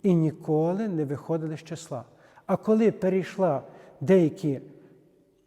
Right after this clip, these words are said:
церкви сто років назад, ви подумайте, що таке сто років, а що сімнадцять століть.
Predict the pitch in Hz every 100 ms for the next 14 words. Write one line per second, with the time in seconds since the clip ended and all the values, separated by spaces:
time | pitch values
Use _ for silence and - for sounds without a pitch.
0 | _ _ _ _ - 180 175 185 190 123
1 | - - - - _ _ _ _ _ _
2 | _ _ _ _ - - 208 202 208 -
3 | 185 180 160 160 151 - - - - _
4 | _ _ _ _ _ _ _ _ _ _
5 | _ _ 151 147 175 175 180 151 135 135
6 | - - - 190 151 - 151 - - 170
7 | 190 220 202 135 - 151 - 160 165 147
8 | 143 - - 156 123 -